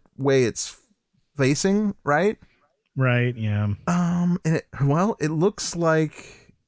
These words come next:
Speaker 1: it would be on its face, but at the same time, I see a torso. So I see, you know what I mean? So, eh. But yeah, you, you, 'cause you can see the muscle there, and th-, and that muscle is in, defined in the front.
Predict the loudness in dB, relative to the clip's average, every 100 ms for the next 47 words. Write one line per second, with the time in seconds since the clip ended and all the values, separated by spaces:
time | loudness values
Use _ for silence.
0 | _ _ -6 -4 -2 -4 -4 -4 -2 0
1 | -2 -4 -8 -6 -2 -2 -2 -6 -4 -4
2 | -4 -6 -2 -2 -2 -4 -2 0 0 0
3 | -2 -6 _ -2 0 0 -2 -2 0 0
4 | -2 -6 -6 -4 -8 -10 -12 -18 -16 -6
5 | -2 2 2 2 0 0 -2 0 0 0
6 | 0 0 -4 -10 _ _ _ _ _ -2
7 | 0 4 4 2 2 2 -2 -6 -12 -4
8 | -2 -2 -6 -10 -12 -16 -20 _ -10 -2
9 | 2 2 2 0 0 2 2 0 0 0
10 | 0 0 0 2 2 0 -2 -2 -8 -12
11 | -16 _ _ _ -4 -2 0 0 2 2
12 | 2 2 4 4 2 0 -18 -10 -2 -2
13 | 0 0 0 2 0 2 2 4 2 2
14 | 2 0 -2